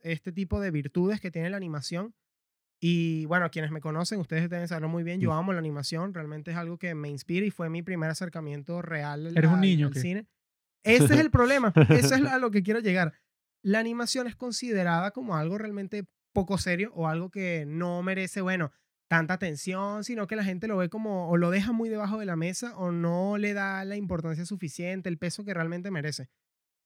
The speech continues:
Speaker 1: Cuando la realidad es que es solamente una, una forma distinta y una herramienta más que tú puedes tener en tu película para poder contar la historia que tú quieres
Speaker 2: Claro, como
Speaker 1: dentro
Speaker 2: un medio
Speaker 1: de
Speaker 2: más.
Speaker 1: Exacto, es un, es un medio más que,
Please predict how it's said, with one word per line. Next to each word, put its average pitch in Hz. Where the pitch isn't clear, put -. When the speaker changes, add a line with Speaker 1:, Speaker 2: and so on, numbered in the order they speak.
Speaker 1:
Cuando 202
la 208
realidad 226
es 226
que 214
es 180
solamente 208
una, 208
una 208
forma 220
distinta 196
y 196
una 185
herramienta 208
más 208
que 226
tú 185
puedes 196
tener 180
en 180
tu 208
película 185
para 175
poder 156
contar 185
la 190
historia 190
que 156
tú 160
quieres 196
Speaker 2:
Claro, 123
como 160
Speaker 1:
dentro 104
Speaker 2:
un 107
medio 117
Speaker 1:
de 117
Speaker 2:
más. 113
Speaker 1:
Exacto, 170
es 151
un, 185
es 165
un 185
medio 190
más 160
que, 196